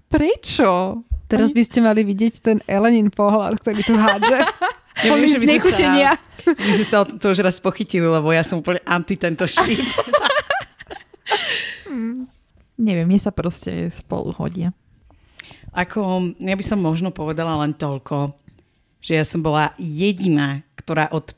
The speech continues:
Speaker 3: prvej, respektíve druhej knihy šipovala Rona a Hermionu. Že ja som to vedela, že spolu skončia a hádala som sa x rokov o tom s mojim okolím a som doteraz na to hrdá, že som to hneď odhalila.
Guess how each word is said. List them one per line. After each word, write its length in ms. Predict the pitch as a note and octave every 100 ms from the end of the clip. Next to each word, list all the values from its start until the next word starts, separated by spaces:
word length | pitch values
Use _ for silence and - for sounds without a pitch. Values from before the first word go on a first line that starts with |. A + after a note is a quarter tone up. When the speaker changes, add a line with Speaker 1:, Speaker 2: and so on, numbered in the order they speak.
| -
Speaker 3:
prvej, 500 | F#3+ E3+ E3 D#3 - _ _
respektíve 640 | E3 D#3+ D#3 - - D#3+ C#3+
druhej 320 | D3+ E3+ D#3+
knihy 420 | - A3+ D3 D3+
šipovala 680 | - - - E3 D3 C#3+ - D3
Rona 360 | D#3 D3+ D3+
a 100 | -
Hermionu. 580 | C3 D#3 D3+ D3 C3 B2+ C#3+
Že 160 | - D#3+
ja 100 | D3+
som 120 | F#3+
to 160 | F3 D#3+
vedela, 540 | D3 F#3 F3+ F#3 D3
že 100 | D3
spolu 300 | D3 - D3
skončia 560 | C#3 - A#3 D#3+ - D#3 - -
a 100 | -
hádala 440 | D#3 F#3+ F3+ F#3 F3+
som 160 | F#3+
sa 160 | F3+ - - _
x 360 | C4+ - -
rokov 340 | A3 E4 - F3
o 160 | - E3
tom 380 | E3 D3+ F3 F#3+ - -
s 120 | - F3+
mojim 300 | F#3+ F#3 F3
okolím 640 | - F3 F#3+ E3 D#3+ E3 F3+ - -
a 100 | F#3
som 160 | - F#3+
doteraz 400 | G3 G3+ G#3+ F#3
na 120 | F3+
to 120 | F3+
hrdá, 320 | D#3 F3 D#3
že 100 | D#3
som 160 | D#3 F#3
to 140 | G3+
hneď 260 | F3 F3+ E3
odhalila. 560 | D3 D#3 C#3+ C#3 C#3+